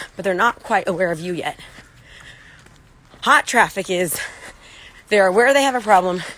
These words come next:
they know who you are, and they know you can help them. So your messaging needs to change depending on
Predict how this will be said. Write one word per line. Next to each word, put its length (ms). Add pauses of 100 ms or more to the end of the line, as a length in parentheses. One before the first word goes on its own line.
(140)
they 100
know 180
who 100
you 200
are, 200 (680)
and 100
they 80
know 100
you 140
can 120
help 200
them. 180 (280)
So 340 (120)
your 140
messaging 580 (560)
needs 280
to 100
change 680 (160)
depending 400
on 280